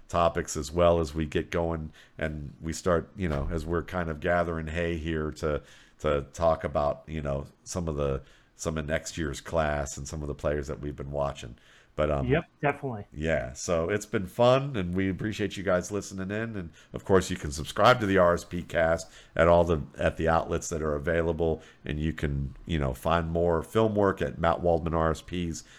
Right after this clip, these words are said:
Speaker 1: Matt Waldman's R S P Film Room on, um, YouTube, and of course at the site, Matt Waldman, um, R S P dot com. And you can find Russ Landy at Russ Landy, um,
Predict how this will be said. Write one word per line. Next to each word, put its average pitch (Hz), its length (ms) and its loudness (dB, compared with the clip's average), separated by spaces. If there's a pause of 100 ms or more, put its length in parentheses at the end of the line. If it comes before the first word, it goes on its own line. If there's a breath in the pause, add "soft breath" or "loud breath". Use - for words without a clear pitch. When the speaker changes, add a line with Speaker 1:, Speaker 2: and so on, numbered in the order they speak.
(340 soft breath)
Speaker 1:
Matt 98 220 4
Waldman's 92 360 6
R 87 140 8
S 82 80 2
P 82 140 -4
Film 117 360 6
Room 104 220 6
on, 73 220 2 (180)
um, 64 380 -4 (100)
YouTube, 113 540 0 (200 soft breath)
and - 80 -4
of 76 120 -2
course 85 240 0
at 67 100 -10
the 78 80 -6
site, 82 340 4
Matt 78 240 -4
Waldman, 73 520 -4 (260 soft breath)
um, 64 240 -4
R 73 180 4
S 69 120 -2
P 76 200 -2
dot 67 320 0
com. 67 380 -2 (400 soft breath)
And 65 100 -6
you 65 60 -8
can - 140 -16
find 76 260 0
Russ 76 220 0
Landy 76 360 -4
at - 240 -2
Russ 80 280 0
Landy, 80 420 -2 (360 soft breath)
um, 57 320 -6